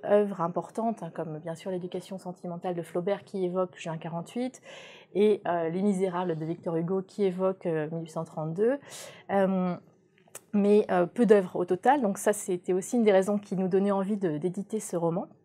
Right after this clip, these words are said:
parce que voilà, c'était intéressant de savoir pourquoi elle s'intéresse à ces révolutions. Et, euh, elle ne révèle pas vraiment de choses, parce que déjà elle n'était pas témoin, ni témoin, ni protagoniste de ces révolutions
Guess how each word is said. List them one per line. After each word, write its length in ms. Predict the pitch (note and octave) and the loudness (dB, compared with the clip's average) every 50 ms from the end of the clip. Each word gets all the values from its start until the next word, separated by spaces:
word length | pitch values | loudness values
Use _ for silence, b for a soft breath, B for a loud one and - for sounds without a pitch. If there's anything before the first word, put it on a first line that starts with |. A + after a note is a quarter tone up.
| _ _ | _ _
parce 240 | - F3+ D#3+ - - | -12 -12 -12 -12 -12
que 180 | - F#3 E3+ D3+ D#3+ | -8 -6 -6 -4 -4
voilà, 200 | E3+ F3 G#3 G#3 | -4 -6 -6 -6
c'était 240 | - F3+ E3+ - | -8 -10 -8 -8
intéressant 340 | E3 E3+ F3+ F#3 F3 - G3 | -8 -8 -8 -10 -10 -8 -10
de 40 | F#3 | -8
savoir 180 | - F#3+ F#3 F3+ | -6 -6 -6 -6
pourquoi 260 | - - _ - A#3+ | -10 -20 _ -8 -8
elle 60 | A3+ G#3+ | -8 -6
s'intéresse 400 | - F3+ F3+ G3 F#3 F#3 F#3 G3 | -8 -10 -10 -8 -10 -10 -10 -10
à 40 | F3+ | -10
ces 140 | - G3+ | -8 -6
révolutions. 520 | F3+ F3 E3+ E3 D#3+ D#3 - - A#3 D4 - B B B B B B B B B B B B B - | -6 -6 -6 -6 -12 -12 -12 -12 -12 -12 -12 B B B B B B B B B B B B B -2
Et, 220 | A3+ A3+ A3+ G#3+ - | 0 4 4 4 4
euh, 760 | - G3+ G3 F#3+ G3 G3 F#3 F#3 F#3 F#3 F3+ F3+ F3+ F3+ F3+ F3+ B B B B B B B B B B _ - | 4 4 4 4 2 0 0 0 0 0 0 -2 -2 -4 -4 -6 B B B B B B B B B B _ 2
elle 200 | - G3+ G#3+ G#3 | 4 4 6 6
ne 80 | G#3 G#3 | 4 4
révèle 380 | G#3 A3+ G#3+ G#3+ G#3+ G#3 G#3 | 4 2 4 6 6 4 4
pas 320 | G#3 - - A3 G#3+ G#3+ G3+ | 2 2 4 6 6 6 4
vraiment 500 | G3+ G#3 G3 F#3+ F#3 F#3 F#3 F3+ F3+ F3 | 2 -2 -2 -2 -2 0 0 0 -2 -2
de 140 | E3+ E3 | -2 -4
choses, 280 | D#3 - - D4 D#4+ C#4 | -6 -4 -2 0 0 0
parce 180 | - F3+ - - | 0 -2 -2 -2
que 80 | G3+ | -2
déjà 240 | F3 F#3 F3+ G#3+ G3+ | 0 0 2 2 2
elle 60 | F3+ | 2
n'était 200 | E3+ D#3+ - D#3+ | 0 -2 -4 -4
pas 160 | - - E3 | -4 -4 -4
témoin, 560 | D#3+ - - F3+ F3+ F#3 F#3 F#3 F#3+ F#3+ F#3+ F#3 | -4 -2 -2 -2 -2 -2 -2 -2 -2 -2 -2 -2
ni 120 | F3+ F3 | -2 -2
témoin, 280 | - F#3 F3+ F#3 F#3+ F#3 | -2 -2 -2 -2 -2 -2
ni 100 | F3+ F3 | -4 -4
protagoniste 680 | F3+ - F3+ F3+ F3+ F3+ F3+ F3+ F#3+ G#3+ G#3 - - | -4 -6 -4 -2 0 2 2 2 2 0 -2 -4 -4
de 120 | F3+ E3+ F3+ | -4 -4 -4
ces 160 | - - G3 | -6 -6 -6
révolutions 520 | F3+ F3+ F3 F3 E3 E3+ - - C4 D#4+ | -6 -4 -4 -4 -6 -8 -8 -10 -12 -12